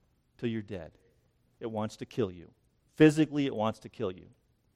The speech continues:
But look at the good news here. Look at the opposite here. It says, "So now," you see that? "So now present your members as slaves to righteousness leading to sanctification." Do you see that?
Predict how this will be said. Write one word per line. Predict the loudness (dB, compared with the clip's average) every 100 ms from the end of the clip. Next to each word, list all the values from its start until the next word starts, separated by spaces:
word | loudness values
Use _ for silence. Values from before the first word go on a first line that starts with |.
| _ _ -20 -20 -20 -20 -2
But | 4
look | 8 8
at | 6
the |
good | 10 10
news | 10 -2 -6
here. | -10 -12 -20 _ _ _ _ _ _ _ -20 -20 0
Look | 2 4
at | 6
the | 8
opposite | 8 6 2 -2 -4
here. | -6 -14 -18 _ _ _ _ _ _ _ _ _ _ -2
It | 4
says, | 8 8 6 -12 -18
"So | 0 6 6
now," | 8 6 8 8 8 8 6 4 -4
you | -8
see | 0 8
that? | 8 8
"So | 6
now | 6 6 6 6
present | 6 6 6 4
your | 4
members | 6 6 4 0
as | -4
slaves | 2 8 8 6
to | 2
righteousness | 6 10 8 6 0 2 0 0
leading | 0 2 0
to | 0
sanctification." | 2 2 2 -8 0 2 2 0 -8 -16 _ _ _ _ _ _ _ _ -6
Do | -4
you |
see | 0 4
that? | 4 4 0